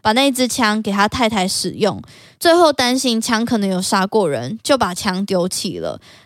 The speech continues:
这是检察官推论出来的一连串发生的案发过程。但是其实其中还是有一点争议啦，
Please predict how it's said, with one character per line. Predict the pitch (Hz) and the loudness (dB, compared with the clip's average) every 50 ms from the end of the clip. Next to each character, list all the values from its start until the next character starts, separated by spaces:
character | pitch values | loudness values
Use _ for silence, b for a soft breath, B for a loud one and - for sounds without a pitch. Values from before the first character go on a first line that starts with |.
| B B | B B
这 | - 359 349 311 | -2 0 0 2
是 | - - 311 302 | 0 0 -2 -2
检 | 247 - 226 202 | 0 0 0 0
察 | 185 202 208 185 185 | 0 0 0 -2 0
官 | 190 202 196 196 214 | 2 2 2 0 0
推 | - - - 269 247 247 | -2 0 2 4 6 6
论 | 262 285 294 262 220 202 | 6 4 4 2 2 0
出 | - - 214 196 196 | -2 -2 -2 0 0
来 | 196 185 131 135 180 - 233 - _ | -2 -4 -4 -8 -10 -12 -14 -16 _
的 | - 202 196 170 - - - | -4 -2 -2 -2 -4 -6 -4
一 | 262 285 | -4 0
连 | 262 233 202 190 190 | 2 2 2 0 -2
串 | - - 226 196 185 | -2 0 0 0 0
发 | 185 - 190 175 190 | -2 -2 -2 -2 -2
生 | 202 - 196 180 180 185 185 | -2 -2 -2 -2 -4 -4 -4
的 | 180 135 98 - - _ | -6 -6 -6 -8 -12 _
案 | - - 220 208 | -2 -2 -2 0
发 | - - 170 190 | -2 -2 -4 -4
过 | - - 202 - - - - | -4 -4 -4 -4 -4 -6 -10
程。 | - - - - 98 - _ _ _ _ _ _ _ _ _ 427 | -10 -10 -10 -12 -14 -20 _ _ _ _ _ _ _ _ _ 0
但 | 440 | 2
是 | 415 415 403 | 4 2 0
其 | - - 269 240 | 2 2 0 0
实 | 226 - 226 226 | 0 0 0 0
其 | 214 - - 226 208 | 0 -2 -2 -4 0
中 | 202 240 233 247 | 2 2 2 4
还 | 247 220 202 | 2 0 0
是 | 214 254 254 | 0 0 0
有 | 226 202 190 | 2 2 2
一 | 196 | 2
点 | 202 190 165 180 | 0 -2 -4 -4
争 | - - 208 190 185 190 - | -6 -4 -2 -2 -2 -2 -4
议 | - 220 180 - | -6 -8 -8 -8
啦， | 62 64 87 - | -8 -8 -10 -12